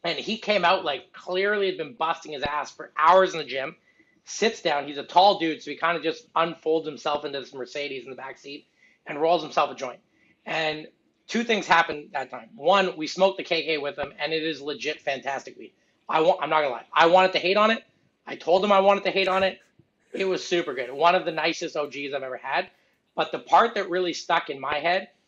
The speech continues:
the grower, like, the guy who arranges, um, the, the strain to be produced in California for Wiz, was there, and Wiz gave him shit. Wiz was upset that this batch that I thought was fantastic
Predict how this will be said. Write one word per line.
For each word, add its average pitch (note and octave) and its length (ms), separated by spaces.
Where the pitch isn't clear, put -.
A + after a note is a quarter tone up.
the C#3+ 140
grower, D3+ 520
like, C3 200
the - 60
guy D#3 280
who E3+ 140
arranges, D3 680
um, C3 420
the, C#3+ 220
the C#3 80
strain D#3 300
to D#3 60
be C#3+ 100
produced C#3+ 340
in B2+ 60
California D3 600
for C#3 100
Wiz, B2+ 320
was C#3 220
there, D#3 160
and B2 140
Wiz G#3+ 180
gave D4+ 180
him E3 100
shit. - 380
Wiz G#3+ 240
was A#3 140
upset G#3 440
that C3+ 180
this F#3+ 180
batch E3 380
that E3 120
I G3+ 140
thought G#3+ 160
was E3+ 120
fantastic D#3 800